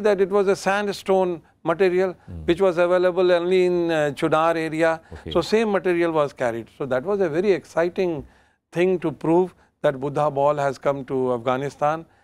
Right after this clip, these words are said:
Speaker 1: as per the records.
Speaker 2: It's a very, very interesting, uh, point. I mean, uh, when we study history in school, we think that it's a tedious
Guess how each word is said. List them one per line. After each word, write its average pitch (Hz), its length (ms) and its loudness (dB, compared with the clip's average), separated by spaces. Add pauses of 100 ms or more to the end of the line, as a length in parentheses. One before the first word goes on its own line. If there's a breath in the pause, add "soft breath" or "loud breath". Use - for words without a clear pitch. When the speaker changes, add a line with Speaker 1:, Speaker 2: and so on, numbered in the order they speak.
(180)
Speaker 1:
as 165 280 2 (140)
per 170 100 0
the 156 160 -2
records. 165 500 0 (220)
Speaker 2:
It's - 180 -10
a 196 180 4
very, 190 120 4
very 180 240 2
interesting, 120 500 -2
uh, 92 120 0
point. 85 420 -4
I 95 160 -6
mean, 98 140 -6
uh, 95 100 -4
when 117 180 -2
we 120 140 2
study 135 400 -2
history 123 300 -2
in 117 120 -2
school, 95 340 -6 (600)
we 110 140 -2
think 117 260 -4
that 110 180 0
it's 101 220 -6
a 98 140 0 (600)
tedious 120 680 -2